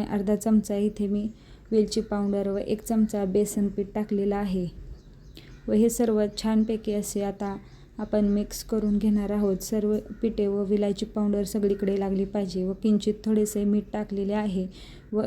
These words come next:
एक चमचा तेलाचे कडकडीत असे मोहन या पिठामध्ये टाकून मिक्स करून घ्यायचे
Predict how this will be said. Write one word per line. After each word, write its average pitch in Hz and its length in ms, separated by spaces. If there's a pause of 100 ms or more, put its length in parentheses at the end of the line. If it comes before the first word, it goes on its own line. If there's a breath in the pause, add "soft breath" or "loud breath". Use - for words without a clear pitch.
एक 208 380
चमचा 214 340
तेलाचे 202 680 (140)
कडकडीत 208 380
असे 214 300
मोहन 208 360
या 208 200 (540 soft breath)
पिठामध्ये 202 460
टाकून 208 380
मिक्स 208 300
करून 202 320
घ्यायचे 202 560